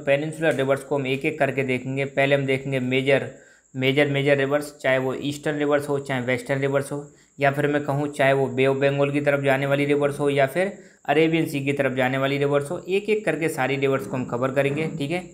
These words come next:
और book में दे रखा है उस, उतना, थोड़ा सा अधिक उससे, आ,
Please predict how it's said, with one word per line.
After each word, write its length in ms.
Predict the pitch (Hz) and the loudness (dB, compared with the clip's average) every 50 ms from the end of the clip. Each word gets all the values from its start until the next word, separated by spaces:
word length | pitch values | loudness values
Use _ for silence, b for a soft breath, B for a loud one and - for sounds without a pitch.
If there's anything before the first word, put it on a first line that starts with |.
| B B B B B _ - | B B B B B _ -2
और 180 | 127 135 135 127 | 2 2 2 2
book 200 | 131 143 143 165 | 2 0 0 0
में 120 | 170 165 | 0 2
दे 60 | 160 151 | 2 2
रखा 220 | 151 147 143 151 | 2 2 2 2
है 80 | 151 147 | 2 2
उस, 220 | 139 139 139 - - | 2 0 -4 -8 -10
उतना, 480 | - - 139 139 139 147 151 156 165 170 165 - | -8 -8 -8 -8 -6 -4 -4 -2 -2 -4 -4 -6
थोड़ा 200 | - 175 185 180 165 | -2 0 2 2 2
सा 140 | - 151 | 2 0
अधिक 240 | 131 127 135 139 156 | 0 0 0 -2 -4
उससे, 320 | 233 - - - 147 135 127 120 135 - - 139 | -6 -6 -4 -4 -2 -2 -4 -6 -10 -10 -4 0
आ, 380 | 131 131 127 123 120 120 120 | 0 2 2 2 2 0 -2